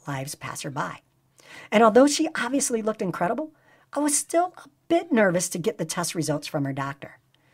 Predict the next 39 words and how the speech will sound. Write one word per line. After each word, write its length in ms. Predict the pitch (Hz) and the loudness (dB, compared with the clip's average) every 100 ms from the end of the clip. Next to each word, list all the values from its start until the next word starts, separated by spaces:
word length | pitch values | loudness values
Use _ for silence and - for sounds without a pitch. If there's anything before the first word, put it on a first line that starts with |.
| _ - - | _ -20 -6
She 140 | - | 0
was 140 | 262 247 | 2 4
an 100 | 294 | 2
inch 340 | 226 247 262 | 6 4 6
away 240 | 320 220 185 | 4 4 4
from 180 | 202 | 0
having 320 | 156 160 160 160 - | 0 0 0 -2 0
open 380 | 185 180 185 | 0 2 -2
heart 340 | 170 160 147 - | -2 -4 -6 -4
surgery, 480 | - 175 175 160 156 | 0 0 0 -2 -2
after 300 | 139 147 127 | -6 -6 -8
all, 180 | 127 - - - | -10 -14 -20 -4
and 180 | 196 220 | 0 4
we 140 | 262 339 | 6 6
needed 320 | 330 285 196 | 6 4 4
near-perfect 720 | 202 233 277 285 233 220 196 | 4 4 2 0 -4 -4 -8
results 500 | 185 165 220 - - - _ | -4 -2 -2 -4 -16 -20 _
to 100 | - | -2
make 200 | 180 190 | 0 0
sure 220 | - 180 | -2 -2
she 320 | 165 - 185 170 | -2 -2 -2 0
was 200 | 160 147 | 0 -2
in 100 | 143 | -4
the 80 | |
clear. 380 | 143 - 147 147 _ _ _ _ _ _ - - - | -6 -8 -10 -12 _ _ _ _ _ _ -20 -16 4
Later 280 | 202 294 330 | 6 6 6
that 220 | 294 294 | 2 0
day, 300 | 190 147 156 _ _ - | 0 0 -4 _ _ -4
Jerry 340 | 175 165 175 | 2 4 4
arrived 400 | 160 151 135 131 | 0 -2 -4 -6
at 80 | 147 | -8
the 80 | 151 | -6
doctor's 400 | 143 147 147 143 | -6 -6 -8 -10
office. 440 | 131 - - - _ _ _ - - | -12 -14 -20 -20 _ _ _ -20 -8
She 140 | - | -2
sat 240 | 214 240 254 | 2 4 4
in 60 | |
the 80 | 302 | 2
lobby, 420 | 269 190 170 170 | 2 -2 -2 -4